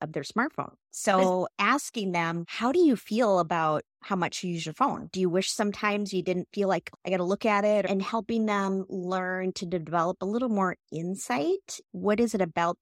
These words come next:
that I feel like I can't control that urge sometimes? And what am I s-,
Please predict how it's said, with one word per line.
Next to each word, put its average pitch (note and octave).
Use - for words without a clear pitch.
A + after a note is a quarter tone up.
that F3
I F3
feel F3+
like E3+
I E3
can't F3
control F3+
that E3
urge E3
sometimes? A#3+
And F#3
what G#3
am D4+
I A#3+
s-, G#3+